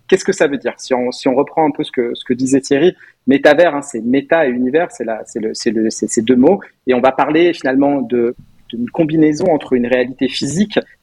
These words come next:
et puis une réalité numérique. Donc, euh, ce qui est important de, de comprendre là-dedans, c'est qu'on est sur des espaces qui sont virtuels et qui vont être trois choses. Ils vont être persistants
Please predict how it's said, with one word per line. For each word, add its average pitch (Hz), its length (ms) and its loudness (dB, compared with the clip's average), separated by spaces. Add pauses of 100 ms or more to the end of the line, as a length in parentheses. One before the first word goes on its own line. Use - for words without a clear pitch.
et 127 80 2
puis 160 160 -2
une 143 100 4
réalité 139 440 0
numérique. 143 440 2
Donc, 120 180 -2
euh, 123 80 2 (400)
ce - 100 -18
qui - 80 -2
est 151 40 2
important 156 400 -2
de, 123 360 0 (640)
de 127 60 0
comprendre 160 580 0
là-dedans, 131 540 0
c'est 143 180 -4
qu'on 147 320 2
est 160 80 2
sur 123 220 -2
des 127 180 0
espaces 156 400 -4
qui - 100 -20
sont 113 240 -10
virtuels 147 640 0 (340)
et 120 60 -6
qui 139 160 -8
vont 143 140 2
être 147 340 -4
trois - 160 -2
choses. 180 320 -2
Ils 123 60 -8
vont 113 80 -4
être - 160 -4
persistants 180 640 -4